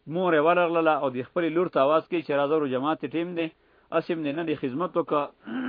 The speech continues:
<clears throat> نه دی د الله تعالی د قرآن تلاوت وکړه، او دغه بېدینۍ ته ټوله ورځ ناست دی. <clears throat>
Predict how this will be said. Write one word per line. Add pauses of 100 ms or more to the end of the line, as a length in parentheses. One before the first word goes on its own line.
(200)
<clears throat> (240)
نه
دی
د
الله
تعالی
د (460)
قرآن
تلاوت
وکړه،
او
دغه
بېدینۍ
ته
ټوله
ورځ
ناست
دی. (300)
<clears throat>